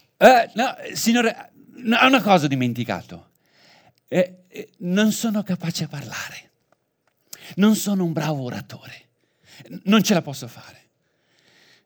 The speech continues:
Il Signore dice: "Ma sono io che ho creato la bocca, sono io che ti, che ti parlo e attraverso di, eh, di quello che io ti dirò tu parlerai?" No, no, no, no, no. E vabbè, allora il Signore trova una,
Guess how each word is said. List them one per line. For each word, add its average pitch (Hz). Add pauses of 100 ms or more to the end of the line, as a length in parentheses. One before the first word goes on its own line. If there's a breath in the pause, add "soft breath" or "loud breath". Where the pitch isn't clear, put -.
Il 120
Signore 127
dice: 113
"Ma 147
sono 156
io 160
che 156
ho 151
creato 156
la 151
bocca, 151
sono 156
io 170
che 165
ti, 156 (200 loud breath)
che 165
ti 175
parlo 208
e 185
attraverso 185
di, 175 (200 loud breath)
eh, 165
di 151
quello 190
che 190
io 190
ti 180
dirò 190
tu 208
parlerai?" 208
No, 180
no, 165
no, 160
no, 143
no. 127
E -
vabbè, 196
allora 170
il 143
Signore 147
trova 120
una, 104